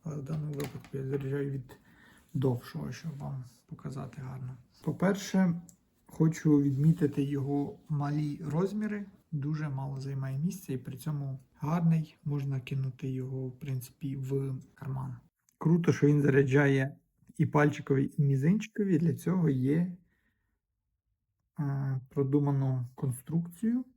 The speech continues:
що дві ашки чіпляємо от сюди, а мізинчиками виходить в нижній відсік. Хочу сказати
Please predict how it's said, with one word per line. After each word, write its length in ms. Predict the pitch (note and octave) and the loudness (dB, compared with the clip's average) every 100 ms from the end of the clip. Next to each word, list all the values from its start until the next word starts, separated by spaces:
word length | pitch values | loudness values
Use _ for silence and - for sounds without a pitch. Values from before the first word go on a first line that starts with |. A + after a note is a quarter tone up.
| _ _ _ _ _ _ | _ _ _ _ _ _
що 300 | - - C#3 | -14 -2 -2
дві 280 | B2+ C3+ C#3+ | 0 0 0
ашки 560 | C#3 C3 - C3+ B2 - - _ _ _ _ _ _ _ | 0 -6 -6 -8 -8 -10 -20 _ _ _ _ _ _ _
чіпляємо 760 | - B2+ C#3 C3 C3 B2+ B2+ F3 | -8 -4 -4 -2 -2 -4 -6 -6
от 140 | C3+ - | -8 -10
сюди, 500 | - C3 C#3 A#3 - _ _ _ _ _ _ _ _ _ _ _ _ _ - | -8 -4 0 -2 -4 _ _ _ _ _ _ _ _ _ _ _ _ _ -8
а 80 | D3 | -4
мізинчиками 720 | C#3+ C3 F3 E3+ - D3+ C#3+ | -2 2 4 2 0 0 0
виходить 720 | C3 B2 - C3 C3 A#2 - | -2 -4 -2 -2 -4 -8 -14
в 360 | G3 C3+ C#3 D#3+ - | -8 -6 -4 -6 -2
нижній 540 | C#3+ C#3+ C3+ C#3+ C#3+ - | 0 0 0 -4 -4 -4
відсік. 580 | C#3+ C#3 - C3 B2 - _ _ _ - _ _ _ _ _ _ _ _ _ _ | -4 -4 -4 -4 -4 -16 _ _ _ -20 _ _ _ _ _ _ _ _ _ _
Хочу 220 | D#3 - C#3 | _ -20 -20
сказати 720 | - C#3 C#3 C#3+ - C#3 B2 | -18 -14 -12 -12 -8 -8 -8